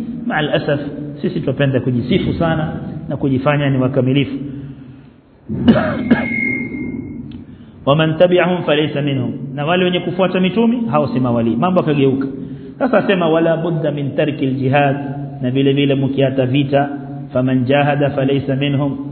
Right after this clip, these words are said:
Atayepigana vita kwa ajili ya Allah, huyu si wali. "Wala budda min tarkil imani wat taqwa."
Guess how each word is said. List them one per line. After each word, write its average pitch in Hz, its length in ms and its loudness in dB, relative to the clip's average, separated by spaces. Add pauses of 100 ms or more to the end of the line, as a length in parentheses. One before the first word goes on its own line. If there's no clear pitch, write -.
(240)
Atayepigana 147 800 2
vita 147 320 2 (200)
kwa 143 100 2
ajili 143 240 2
ya 143 100 2
Allah, 143 420 2 (340)
huyu 156 180 0
si 147 140 -4
wali. 147 460 0 (360)
"Wala 147 220 4
budda 143 300 0
min 143 180 -2
tarkil 143 460 2
imani 147 400 0
wat 147 180 0
taqwa." 147 480 0